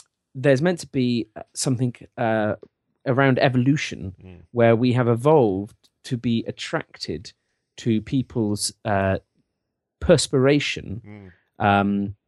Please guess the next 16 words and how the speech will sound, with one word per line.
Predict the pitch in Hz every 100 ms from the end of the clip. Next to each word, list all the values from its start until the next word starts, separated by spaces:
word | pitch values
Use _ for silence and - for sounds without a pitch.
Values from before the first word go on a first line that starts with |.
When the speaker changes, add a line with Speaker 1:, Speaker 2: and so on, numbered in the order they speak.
| - _ _ -
Speaker 1:
because | 117 - - 117 104 107 - - -
o-, | 131 147
of, | 143 127
of, | - 139 135 123 -
uh, | - 123 113
complementary, | - 190 - 175 165 165 - - 98 113 - _ _ _ -
uh, | 104 104 95
immune | 123 143 143
systems. | - 107 - 69 - - - _
So, | - 160
like, | 160
say, | - 208 196
like, | 175 151
you're | 143 156 165 151
really | 151 151 143 131
immune | 127 139 135 117 107 113